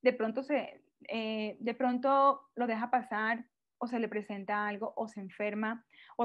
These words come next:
o como el caso de Jenny, que miren que Jenny tuvieron que operarla, em, de urgencias de su riñón y está en recuperación. Fíjense ustedes que pueden pasar, con, hay cosas en las que yo no puedo influir, pero yo puedo, yo, yo puedo influir en mi reclutamiento directo, sí puedo influir en eso.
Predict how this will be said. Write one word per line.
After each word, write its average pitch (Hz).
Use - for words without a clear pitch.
o 240
como 247
el 240
caso 233
de 247
Jenny, 226
que 247
miren 220
que 247
Jenny 208
tuvieron 220
que 262
operarla, 214
em, 180
de 226
urgencias 214
de 233
su 233
riñón 202
y -
está 220
en 185
recuperación. 202
Fíjense 294
ustedes 254
que 262
pueden 277
pasar, 262
con, 226
hay 262
cosas 311
en 302
las 262
que 214
yo 262
no 254
puedo 240
influir, 254
pero 285
yo 262
puedo, 285
yo, 277
yo 285
puedo 349
influir 302
en 240
mi 233
reclutamiento 233
directo, 294
sí 269
puedo 262
influir 226
en 220
eso. 202